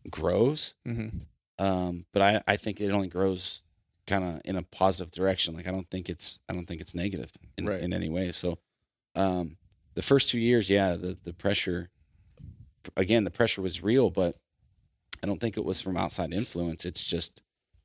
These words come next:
Speaker 1: it's in, just internal in your, in your mindset and just being competitive. It's, you know,
Speaker 2: Right.
Speaker 1: uh, it,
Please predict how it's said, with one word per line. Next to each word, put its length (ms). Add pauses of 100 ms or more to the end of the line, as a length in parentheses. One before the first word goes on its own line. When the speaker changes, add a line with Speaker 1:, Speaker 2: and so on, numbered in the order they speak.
Speaker 1:
it's 200
in, 180
just 220
internal 460
in 80
your, 260
in 140
your 100
mindset 540 (500)
and 400
just 220
being 160
competitive. 600
It's, 280 (280)
you 100
know, 180 (420)
Speaker 2:
Right. 300
Speaker 1:
uh, 360 (760)
it, 100